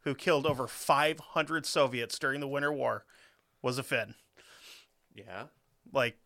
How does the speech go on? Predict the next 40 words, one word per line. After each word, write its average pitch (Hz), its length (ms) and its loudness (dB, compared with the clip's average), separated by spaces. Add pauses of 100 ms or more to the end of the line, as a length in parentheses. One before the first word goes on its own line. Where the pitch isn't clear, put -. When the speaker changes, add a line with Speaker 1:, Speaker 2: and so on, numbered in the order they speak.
Speaker 1:
this 151 200 0
motherfucker 147 500 4
would 131 100 2
hide 135 160 4
in 127 60 -6
snowbanks, 139 540 2
pack 135 280 2
his 127 120 -4
face, 143 300 0
his 139 220 -2
mouth 143 340 4 (100)
full - 460 0
of 156 80 0
snow, 151 480 4 (380)
so - 160 -4
that 135 100 0
when 135 140 -4
he 143 140 -4
were, 127 260 0 (180)
was 139 240 -2 (140)
to 135 160 -6
exhale, 135 500 0 (320)
there 135 120 -2
was 123 140 -4
no 131 120 0
steam. 151 480 -2 (560)
And 143 120 2
he 135 100 -2
killed 196 380 4
all 160 220 4
of 160 60 0
these 160 160 0
guys 143 400 4
with, 135 200 0
like, 139 280 2 (400)
a 117 140 2
shitty 170 540 2
Russian 160 340 4
submachine 160 520 0
gun 160 320 4